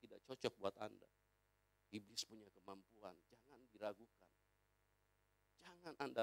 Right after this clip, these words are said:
ragukan. Saya beritahu ini supaya apa? Supaya kita gereja mempunyai persiapan yang sungguh-sungguh.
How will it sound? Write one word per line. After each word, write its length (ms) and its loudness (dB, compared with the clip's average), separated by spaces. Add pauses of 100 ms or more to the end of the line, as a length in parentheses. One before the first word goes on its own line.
ragukan. 460 4 (1700)
Saya 180 12
beritahu 480 12
ini 240 12
supaya 460 12
apa? 180 12
Supaya 460 12
kita 480 12
gereja 960 12 (400)
mempunyai 560 12
persiapan 800 12
yang 40 12
sungguh-sungguh. 680 8